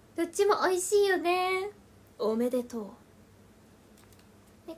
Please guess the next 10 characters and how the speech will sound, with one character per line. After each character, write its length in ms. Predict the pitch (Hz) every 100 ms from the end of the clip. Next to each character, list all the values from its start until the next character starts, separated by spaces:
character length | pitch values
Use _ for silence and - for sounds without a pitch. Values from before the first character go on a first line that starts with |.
| -
ク 60 | 269
レ 80 |
ス。 200 | 269 - - - - - - - - - - -
つ 100 | -
け 120 | - 254
て 160 | 247
る、 100 | 240
ず 80 | 240
っ 40 | 240
と。 120 | -